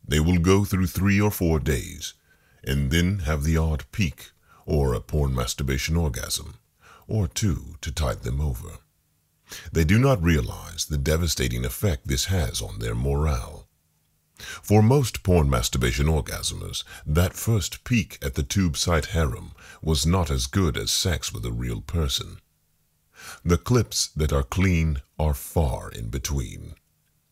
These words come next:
This gives their conscious minds a boost. They think, "Good, that wasn't entirely all that enjoyable. I am losing the urge to porn masturbate orgasm,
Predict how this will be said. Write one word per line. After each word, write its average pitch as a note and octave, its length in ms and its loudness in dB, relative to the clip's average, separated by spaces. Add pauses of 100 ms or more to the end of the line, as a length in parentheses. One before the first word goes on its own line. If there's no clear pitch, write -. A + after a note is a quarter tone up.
(240)
This F2+ 300 2
gives D2+ 460 2
their D2+ 180 0
conscious D2+ 500 0
minds D#2+ 680 -2
a D#2 100 -2
boost. F#2 580 -4 (760)
They C#2 180 0
think, D#2+ 440 0
"Good, F2+ 400 0 (400)
that C#2+ 180 4
wasn't C#2+ 380 2
entirely D2 600 2
all D2+ 320 0
that D2 180 0
enjoyable. E2 720 -2 (680)
I F#2 140 4
am G#2 160 4
losing E2+ 420 4
the D2 200 0
urge - 440 -2
to C#2+ 100 -4
porn D2 300 0
masturbate C#2 520 -2
orgasm, - 640 -6